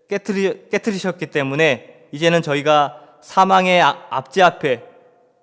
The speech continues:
제 권세 앞에 눌리는 것이 아니라 영원한 생명의 기쁨이 저희를 이끄심을 믿고 우리 삶 가운데서 하나님께서 이루신 충만한 기쁨, 또 영원한 즐거움으로 사는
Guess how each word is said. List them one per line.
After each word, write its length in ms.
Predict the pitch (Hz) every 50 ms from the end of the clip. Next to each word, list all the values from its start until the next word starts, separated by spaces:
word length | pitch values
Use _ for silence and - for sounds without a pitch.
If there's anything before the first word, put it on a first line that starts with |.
| _ _ _
제 340 | - - 156 165 170 175 170
권세 280 | 170 - 143 156 156 180
앞에 260 | 160 160 - 185 165 151
눌리는 380 | 131 135 139 147 156 156 156
것이 240 | 151 151 147 - -
아니라 460 | 139 123 127 135 156 156 135 117 110 - - - - _ _ _ _ _ _ -
영원한 460 | 123 131 160 175 185 185 185 185 180 185
생명의 500 | 185 208 226 226 226 226 220 214 202 -
기쁨이 640 | - 160 - - 156 160 170 165 151 120 104 - - - _ _ _ _ _ _ _ -
저희를 380 | - 147 143 156 156 156 143
이끄심을 680 | 139 147 147 - 175 180 - - 170 160 156 156 143 123
믿고 960 | 110 123 143 - _ - 165 160 143 123 110 - - - _ _ _ _ _
우리 180 | - - - 156
삶 300 | 151 - - 196 190 -
가운데서 960 | - 190 175 160 156 151 151 143 - 160 151 131 110 - - - - - _
하나님께서 600 | - - 185 190 185 185 180 185 180 170 185 170
이루신 540 | 147 143 147 156 151 147 - 185 160 123 101 - - _ _ _ _ _
충만한 500 | - - - 214 226 233 226 226 214 196
기쁨, 400 | 151 143 135 - 135 127 117 117 - _ _ _ _ _ _ _ _
또 180 | - 156 151 135
영원한 600 | 135 135 151 175 190 196 196 196 185 180 170 160
즐거움으로 580 | - - 170 170 180 175 196 196 196 185 180 185
사는 420 | 175 180 156 156 180 220 247 247